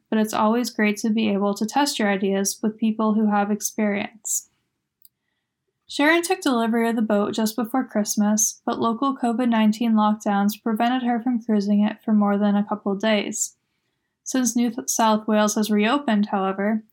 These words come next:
she has enjoyed taking the boat on short cruises through neighboring estuaries and bays,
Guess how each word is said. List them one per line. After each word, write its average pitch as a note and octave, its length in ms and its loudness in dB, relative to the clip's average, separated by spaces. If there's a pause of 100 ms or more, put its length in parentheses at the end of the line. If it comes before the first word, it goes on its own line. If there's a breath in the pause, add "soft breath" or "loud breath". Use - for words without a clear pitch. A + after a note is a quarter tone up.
she - 200 -4
has A#3 140 0
enjoyed A3+ 360 0
taking A3+ 340 -2
the C#4 80 0
boat G#3+ 220 2
on G#3+ 140 2
short C#4+ 360 -2
cruises G#3 460 0
through A3 180 0
neighboring G#3 560 2
estuaries A3+ 640 0
and A3 160 0
bays, - 480 -4